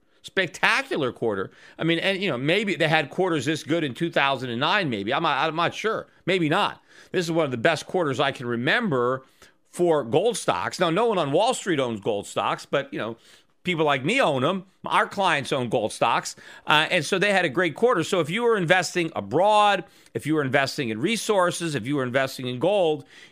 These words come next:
you had a phenomenal quarter. And from my opinion, this is the beginning of a new trend. I think the years of outperformance, the dollar bubble has burst,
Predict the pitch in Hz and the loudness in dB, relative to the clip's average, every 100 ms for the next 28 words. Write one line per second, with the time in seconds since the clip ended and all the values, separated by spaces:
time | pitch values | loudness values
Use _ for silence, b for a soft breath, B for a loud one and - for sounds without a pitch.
0 | - 139 226 185 175 147 135 135 - 127 | -8 -2 2 4 2 2 -2 -4 -4 -2
1 | 147 226 220 139 117 - 104 98 101 - | 2 2 2 -2 -4 -4 -2 -2 -2 -6
2 | b b b - 185 175 156 _ _ _ | b b b 2 2 2 -2 _ _ _
3 | _ 202 202 302 320 247 190 180 170 147 | _ 0 2 2 2 2 2 2 -2 -2
4 | 247 269 214 160 151 139 170 160 135 123 | -2 0 -2 0 0 2 2 2 0 0
5 | 120 123 127 - 135 - - 180 226 - | 0 -2 -4 -2 -2 0 2 2 2 0
6 | 185 160 - b b - 135 123 - - | 0 -2 -10 b b -2 0 -2 -6 -4
7 | 143 226 226 180 151 156 170 180 156 160 | 0 2 2 2 4 4 2 -2 -2 0
8 | 156 151 151 139 123 113 156 208 202 156 | 2 2 0 -2 -4 2 4 4 2 2
9 | 170 156 127 127 101 92 143 220 202 - | 2 2 0 -2 -4 0 2 2 0 -6